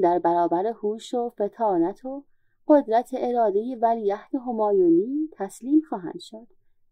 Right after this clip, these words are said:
هیچ کس را یارای مخالفت نخواهد بود.» مهد علیا دستهایش را به هم مالید.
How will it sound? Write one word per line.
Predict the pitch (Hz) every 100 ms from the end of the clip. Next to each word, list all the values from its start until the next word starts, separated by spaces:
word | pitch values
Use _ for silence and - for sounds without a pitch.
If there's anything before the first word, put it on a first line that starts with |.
| _
هیچ | 269 214 -
کس | - 190 -
را | 180 170 - _ _
یارای | 208 220 202 190 175 170
مخالفت | 185 - 175 175 175 170 _
نخواهد | 165 165 226 220 185 -
بود.» | - 214 _ _ _ _ _ _ _ _ -
مهد | 294 277 302
علیا | 269 247 247
دستهایش | 233 233 - 285 254 247
را | -
به | 202
هم | 208 269
مالید. | 214 - 214